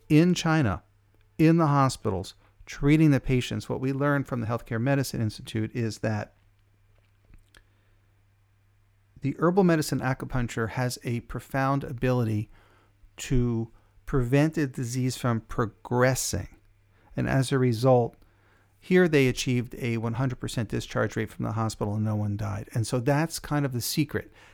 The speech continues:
is to get the people early and help them. So these are integrative medicine protocols. So again, no one is being deprived of oxygen or things like this. They get the respirators.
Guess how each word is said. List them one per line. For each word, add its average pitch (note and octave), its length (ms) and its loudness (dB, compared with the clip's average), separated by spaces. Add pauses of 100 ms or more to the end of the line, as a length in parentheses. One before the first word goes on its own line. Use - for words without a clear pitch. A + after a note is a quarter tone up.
(120)
is B2 160 -4
to C3 80 -6
get C3+ 200 -2
the D3 100 -4
people - 380 -4 (100)
early D#3 580 4 (800)
and A#2+ 200 0
help A#2+ 320 -4
them. - 260 -12 (1700)
So D#3+ 240 2
these G#3+ 240 2
are F3+ 80 4
integrative D3+ 420 4
medicine C3 580 0
protocols. D#3 600 0
So B2 420 0
again, B2+ 540 0
no D#3 180 2
one D#3+ 160 6
is C3 80 0
being C3+ 240 2
deprived A#2+ 600 0 (120)
of G#2+ 420 -6
oxygen A2 760 -4
or G2+ 100 -4
things G#2+ 320 -4
like G2+ 220 -6
this. A#2 340 0
They G#2 120 -8
get G#2 140 -8
the G#2 100 -2
respirators. A2 920 -2